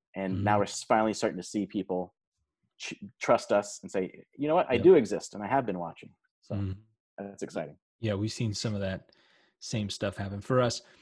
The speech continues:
Speaker 2: th-, our, the majority of the people who would have already been coming to church,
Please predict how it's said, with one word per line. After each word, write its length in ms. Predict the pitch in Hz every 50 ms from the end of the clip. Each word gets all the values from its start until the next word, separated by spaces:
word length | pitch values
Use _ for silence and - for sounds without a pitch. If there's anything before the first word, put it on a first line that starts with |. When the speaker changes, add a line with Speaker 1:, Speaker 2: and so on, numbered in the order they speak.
| _ _ _ _ _ -
Speaker 2:
th-, 120 | 117 107 - - -
our, 360 | 113 113 110 113 113 107 -
the 140 | 135 117 113
majority 580 | 110 110 104 104 101 117 127 127 127 127 123 120
of 80 | 117
the 80 | 110 101
people 320 | 107 117 117 - 113 117
who 220 | 117 - 127 117 113
would 460 | 107 107 113 113 110 104 101 107 - _ _ _ -
have 260 | - - 113 104 98 101
already 380 | - 120 117 120 120 113 113 104
been 380 | 101 110 110 104 101 98 98 _ _ _ _ _ -
coming 460 | - - 131 123 127 139 139 143 131
to 260 | - - - 147 147 143
church, 520 | - - 165 180 185 185 - - -